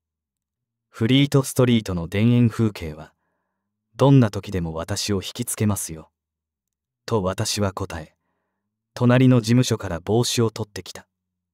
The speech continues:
二人でキングスベンチウォークを歩き、ミトルコートを通ってフリートストリートに出た。ソーンダイクは手紙をポストに投函すると、しばらく経ったまま、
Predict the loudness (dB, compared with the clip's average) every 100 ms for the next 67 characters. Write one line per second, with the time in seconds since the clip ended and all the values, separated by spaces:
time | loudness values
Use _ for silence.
0 | _ _ _ -18 -2 0 0 -4 -6 2
1 | 4 4 -2 -2 2 2 2 0 0 0
2 | -6 -12 -12 -12 -12 -14 _ _ _ _
3 | _ _ _ _ _ _ -6 -2 0 0
4 | 2 2 2 -6 -6 -2 -4 -4 -14 -12
5 | -4 0 0 0 -4 0 0 0 -4 -8
6 | -12 -12 -16 -18 _ _ _ _ _ _
7 | _ _ -10 0 4 6 6 4 0 -4
8 | -4 -2 2 4 4 2 -2 -2 -4 -6
9 | -4 -4 -4 -6 -6 -8 -10 -12 -18 _
10 | _ _ _ _ _ _ _ _ -6 0
11 | 2 2 -4 -10 -10 -8 -10 -8 -10